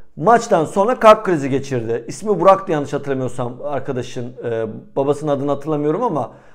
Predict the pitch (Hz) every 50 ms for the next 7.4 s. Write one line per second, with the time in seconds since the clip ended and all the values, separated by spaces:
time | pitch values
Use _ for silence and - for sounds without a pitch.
0 | - - _ - - 165 202 247 247 233 220 214 214 226 220 202 175 151 135 127
1 | - - 123 110 143 220 214 - 156 123 - - - - - - - - - -
2 | - 196 262 294 226 - - - - - 175 156 - - - - - - - _
3 | _ - 147 196 - - 240 208 180 160 151 147 139 131 127 127 123 117 110 104
4 | 120 117 107 - - 117 104 - - - - - 226 233 220 - - - - -
5 | - - - - - - - 170 196 226 226 175 170 170 202 220 208 180 165 143
6 | 131 123 - - 170 - - - - 143 180 185 - - - - 202 220 226 214
7 | - - 139 127 117 120 127 147